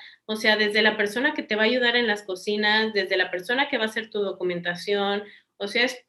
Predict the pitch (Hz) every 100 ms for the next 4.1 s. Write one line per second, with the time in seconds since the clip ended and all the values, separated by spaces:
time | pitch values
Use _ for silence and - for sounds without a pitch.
0 | _ 349 381 381 381 - 240 220 202 196
1 | 202 214 240 269 220 220 220 262 196 190
2 | 208 214 208 208 208 208 208 196 202 _
3 | _ _ _ 220 214 - 262 262 285 277
4 | 285